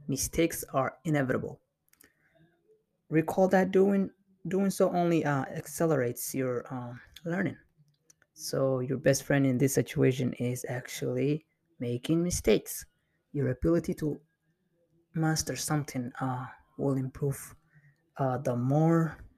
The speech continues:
mistakes you, you make, basically. Mistakes shouldn't be a problem at all. Uh, the third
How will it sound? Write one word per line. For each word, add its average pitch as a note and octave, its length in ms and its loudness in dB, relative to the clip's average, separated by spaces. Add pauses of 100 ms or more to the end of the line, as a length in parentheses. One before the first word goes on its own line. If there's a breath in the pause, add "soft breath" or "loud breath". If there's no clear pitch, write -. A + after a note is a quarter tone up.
mistakes D3 440 -4
you, C3 160 -4 (240)
you C3+ 120 -2
make, - 280 -4
basically. - 420 -8 (600)
Mistakes - 440 -2
shouldn't C#3+ 300 0
be C3 200 0
a A#2+ 320 -6
problem B2+ 480 -8 (680)
at A2+ 280 2
all. - 360 -8 (1700 soft breath)
Uh, G3 400 8
the D#3 140 4
third F3+ 460 10